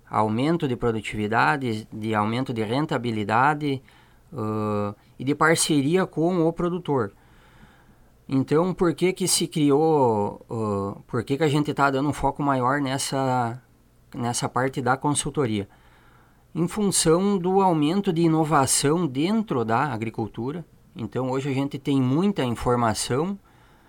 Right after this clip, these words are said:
e cabe a nós, ãh, consultores da Cotri Rosa, realmente, ãh, dar o alvará pro produtor do que que é realmente, de fato, relevante dentro da sua propriedade, né?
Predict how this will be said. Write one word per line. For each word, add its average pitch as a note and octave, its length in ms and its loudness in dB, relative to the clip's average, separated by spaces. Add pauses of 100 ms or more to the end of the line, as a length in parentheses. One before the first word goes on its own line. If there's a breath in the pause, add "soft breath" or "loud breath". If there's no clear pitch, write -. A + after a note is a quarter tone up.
(580 soft breath)
e D#3+ 140 -8
cabe F3 400 2
a F3+ 80 4
nós, E3 500 2
ãh, C3+ 300 2
consultores C3+ 880 -2
da A#2+ 180 0
Cotri C3 300 -6
Rosa, D#3 640 -2 (560 soft breath)
realmente, E3+ 960 0 (320)
ãh, A#2+ 720 0
dar B2 220 0
o D3 80 2
alvará D3+ 440 4
pro E3 160 -4
produtor E3 640 -2 (240)
do C3+ 160 0
que C#3+ 240 -2
que E3+ 240 -4
é D#3 220 0
realmente, D3+ 480 0
de C#3+ 80 -2
fato, C#3+ 340 2
relevante D3 720 2
dentro D3+ 360 -2
da C#3+ 120 0
sua F3 280 0
propriedade, C3+ 680 0
né? A#2+ 220 -4